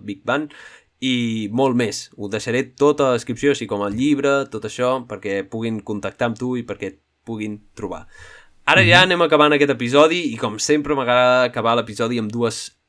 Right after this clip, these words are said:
Speaker 1: preguntes en concret. La primera de totes és, Santi, quina és la teva descripció d'èxit?
Speaker 2: Bé, per mi, per mi l'èxit és poder fer allò que realment t'agrada, no? I poder viure dignament, eh, en tots els sentits,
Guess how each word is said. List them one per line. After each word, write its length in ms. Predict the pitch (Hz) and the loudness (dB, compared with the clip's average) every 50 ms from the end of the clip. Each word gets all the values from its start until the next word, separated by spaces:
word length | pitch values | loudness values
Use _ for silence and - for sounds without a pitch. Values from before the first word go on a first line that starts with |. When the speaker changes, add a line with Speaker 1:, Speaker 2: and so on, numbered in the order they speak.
| _ _ | _ _
Speaker 1:
preguntes 440 | - 117 110 127 131 120 107 98 104 | -4 -4 -2 -2 -2 -4 -4 -6 -6
en 80 | 98 95 | -8 -8
concret. 400 | - 95 92 90 92 87 82 92 | -10 -10 -10 -8 -10 -10 -8 -8
La 200 | 98 110 117 107 | -6 -4 -4 -4
primera 300 | - 135 143 160 170 160 | -2 -2 -2 0 0 0
de 80 | 143 | 2
totes 320 | - 151 147 156 160 147 135 | 2 0 2 2 0 2 4
és, 300 | 139 139 139 - - _ _ _ _ _ _ _ _ _ | 4 4 4 2 -4 _ _ _ _ _ _ _ _ _
Santi, 500 | - - 156 156 147 127 127 117 - - _ | 0 2 2 2 2 -2 -6 -8 -12 -16 _
quina 240 | - 170 175 175 170 | -8 -4 0 0 0
és 220 | 175 175 147 135 | 0 0 -2 -2
la 180 | 147 139 127 123 | 0 0 0 2
teva 380 | 139 147 147 156 156 147 - - | 2 2 2 4 2 2 0 -2
descripció 800 | 117 117 120 120 120 - - 120 113 101 - - 120 120 120 117 | -8 -4 -4 -4 -4 -4 -6 -8 -8 -6 -8 -6 -2 0 0 0
d'èxit? 440 | 107 101 90 82 87 85 80 - - _ _ _ _ _ _ _ _ _ _ _ _ _ _ _ _ _ _ _ _ _ _ - | 0 -2 -6 -8 -12 -18 -20 -20 -20 _ _ _ _ _ _ _ _ _ _ _ _ _ _ _ _ _ _ _ _ _ _ 2
Speaker 2:
Bé, 320 | 135 135 131 127 - - - - - - - | 4 4 4 4 0 -4 -12 -18 -20 -12 -4
per 140 | - 127 127 | -2 0 2
mi, 160 | 143 170 185 165 - - 160 - | 2 2 2 2 -2 -4 -10 -8
per 140 | - 135 139 | -6 -2 0
mi 120 | 151 160 160 | 2 2 4
l'èxit 360 | 147 143 147 147 - 160 151 | 4 2 0 -2 -4 -2 -2
és 120 | 151 147 - | -2 -2 -4
poder 320 | - - 131 123 123 123 | -4 -2 0 0 2 0
fer 240 | 120 - - 127 120 120 | 0 0 0 0 2 2
allò 160 | 117 113 110 | 2 0 0
que 180 | - 113 107 | -2 -4 -4
realment 380 | 107 107 104 104 104 107 104 101 | -4 -4 -4 -2 -2 -2 -2 -2
t'agrada, 560 | 101 101 98 98 95 95 95 95 - 143 131 - _ _ _ _ | -4 -6 -6 -6 -6 -6 -8 -8 -10 -12 -16 -18 _ _ _ _
no? 220 | - 110 110 120 131 | -8 -6 -4 -2 -2
I 60 | 127 | -2
poder 340 | - - 120 110 110 110 110 | -4 -4 -4 -2 -2 0 2
viure 340 | 117 120 120 117 113 117 107 | 2 2 2 2 2 0 0
dignament, 840 | 107 117 113 117 113 110 107 107 107 110 120 127 131 127 120 113 104 - | 0 0 0 0 0 0 0 0 0 2 2 2 2 2 2 0 -2 -6
eh, 380 | - 101 98 95 92 92 92 87 - - | -8 -8 -8 -6 -8 -8 -10 -12 -12 -10
en 100 | 101 104 101 | -10 -8 -6
tots 180 | 113 110 107 | -6 -6 -4
els 120 | 123 117 - | -4 -6 -4
sentits, 600 | - 107 107 101 - 107 113 127 - - - - | -4 -4 -4 -2 -2 -2 -2 -2 -2 -6 -12 -12